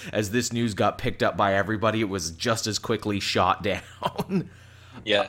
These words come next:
Speaker 1: Uh, Nicholas Winding Refn, who everyone, uh, everyone will know as the director of Drive and a bunch of really interesting movies, he's been doing the tour for the last little bit, talking about his new movie. Uh, what's it? What's his new movie again? Ne-, Neon Demons?
Speaker 2: The,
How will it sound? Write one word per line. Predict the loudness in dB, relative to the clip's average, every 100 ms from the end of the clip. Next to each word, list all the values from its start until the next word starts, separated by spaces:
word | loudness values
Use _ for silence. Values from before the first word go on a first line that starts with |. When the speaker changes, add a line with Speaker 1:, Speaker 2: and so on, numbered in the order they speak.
| 4
Speaker 1:
Uh, | 4 4
Nicholas | 2 2 6 6 4
Winding | 2 2 2 2 0 4
Refn, | 4 4 0 -2 -2
who | 0 2
everyone, | 2 2 4 2 2
uh, | 2 4 4
everyone | 4 4 4 4
will | 4
know | 4 4 4
as | 2
the |
director | 0 2 2 0
of | -2
Drive | 2 6 8 6 2
and |
a |
bunch | -2 -4
of | -4
really | -4 -2
interesting | -4 -6 -6 -4 -2
movies, | -2 -2 -2
he's | 0 0 -2 -10 -14 -8
been | 4 4 6
doing | 6 6 4
the | 0
tour | 0 4 6 6
for | 4 0
the | 2
last | 6 6 2
little | 0
bit, | -2 0
talking | 2 2 0
about | 0 0
his | -2 -2
new | -2 -2
movie. | 0 -2 -2 0
Uh, | 0 0
what's | 0 -2
it? | 0
What's | -2
his | -2 -4
new | -2
movie | -2 0 -2
again? | 0 -2 -2
Ne-, | -2
Neon | -2 0 0 2 0
Demons? | -2 -2 2 2
Speaker 2:
The, | 0